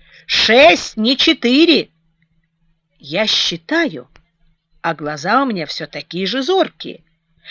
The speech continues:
Уж она: «Что-что, деточка?» «Да ну тебя, Энди! Что ты ей рот затыкаешь?»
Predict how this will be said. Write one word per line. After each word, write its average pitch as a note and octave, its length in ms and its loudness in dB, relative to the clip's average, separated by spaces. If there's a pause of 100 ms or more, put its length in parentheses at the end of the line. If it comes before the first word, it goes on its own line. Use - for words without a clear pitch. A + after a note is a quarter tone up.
(180)
Уж F#3+ 240 0
она: D4+ 360 4 (800)
«Что-что, F#3 520 -4
деточка?» C#4 680 0 (1200)
«Да A3 260 4
ну A4+ 160 4
тебя, F#3 460 2
Энди! E3+ 360 -12 (760)
Что - 240 2
ты G#4 120 4
ей G#4 180 6
рот C4 240 4
затыкаешь?» - 840 -4